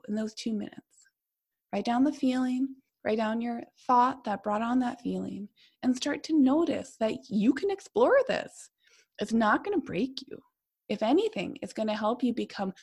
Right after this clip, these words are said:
so much more capable of starting to pursue goals that make sense for you and that make sense for your set of values. So thank you so much for listening to this episode. Do the homework.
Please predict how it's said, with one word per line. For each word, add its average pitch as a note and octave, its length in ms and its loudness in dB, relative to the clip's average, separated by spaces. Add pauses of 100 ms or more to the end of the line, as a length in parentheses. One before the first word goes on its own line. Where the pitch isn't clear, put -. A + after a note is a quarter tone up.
so D4+ 440 2
much - 260 -2
more - 200 -10
capable - 720 -4 (380)
of G3 120 0
starting A#3 460 2
to G#3+ 100 -6
pursue G#3+ 440 -6
goals F#3+ 480 0 (260)
that G#3 100 -4
make A3+ 340 0
sense - 640 -10
for F3 140 -8
you F3 460 -4 (340)
and G3+ 140 -2
that G3+ 160 -2
make G3 220 -6
sense - 600 -4
for - 180 -4
your G3 280 -4
set - 360 -12
of F3+ 140 -6
values. F3+ 760 -4 (1120)
So F#3+ 220 -6
thank A#3+ 260 0
you A#3+ 60 -2
so A#3+ 260 -2
much A#3 380 0
for G3 140 -6
listening G3+ 320 -4
to A3 60 -4
this G#3 200 -10
episode. G3 520 -2
Do A#3 180 0
the A#3 120 0
homework. A3+ 640 -2